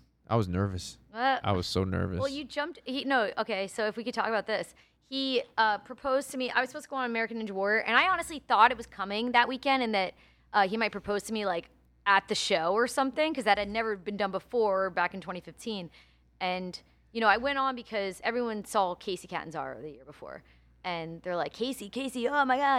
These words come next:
Speaker 2: you, you climb, you should do this." And I was like, "All right." And I just applied, and because at the time there weren't many women doing it, and maybe 'cause my name was Casey, and I guess, well, also my story,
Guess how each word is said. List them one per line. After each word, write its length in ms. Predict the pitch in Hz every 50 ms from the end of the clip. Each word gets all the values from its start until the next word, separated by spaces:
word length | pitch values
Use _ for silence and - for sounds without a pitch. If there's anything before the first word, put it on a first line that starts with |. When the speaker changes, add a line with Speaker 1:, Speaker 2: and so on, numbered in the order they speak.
| 233
Speaker 2:
you, 260 | 247 262 277 277 269 262
you 200 | 262 262 285 277
climb, 480 | - 302 - 233 240 240 240 254 240
you 80 | 247 269
should 140 | 262 311 240
do 100 | 226 226
this." 300 | 208 202 196 196 190 -
And 160 | 202 202 208
I 100 | 214 214 202
was 40 |
like, 160 | 196 190 196 214
"All 120 | 254 -
right." 320 | 320 240 226 240 254 247 240
And 100 | 208 214
I 80 | 214
just 160 | 226 269 269 -
applied, 440 | - - - 220 214 220 220 220 208
and 100 | 190 190
because 240 | 196 - - 220 214
at 100 | 214 214
the 40 | 196
time 320 | - - 214 208 208 208 196
there 100 | 185 165
weren't 240 | 165 190 190 185 - _ _ -
many 220 | 185 180 180 185 175
women 320 | 156 165 170 190 202 202
doing 280 | - 165 156 170 190 226
it, 180 | 269 302 - - - - _ _ _ _ _ _ _
and 140 | - 190 185
maybe 200 | 185 185 185 202 -
'cause 140 | 208 185
my 120 | 190 190 185
name 140 | 190 190 185
was 120 | 175 -
Casey, 420 | - 190 180 185 - - 226 208 208
and 160 | 196 190 170 -
I 120 | - 277
guess, 260 | 269 277 269 - - 254
well, 100 | 240 226
also 280 | 202 196 190 - - 208
my 100 | 196 190
story, 500 | - - - 170 147 156 165 180 202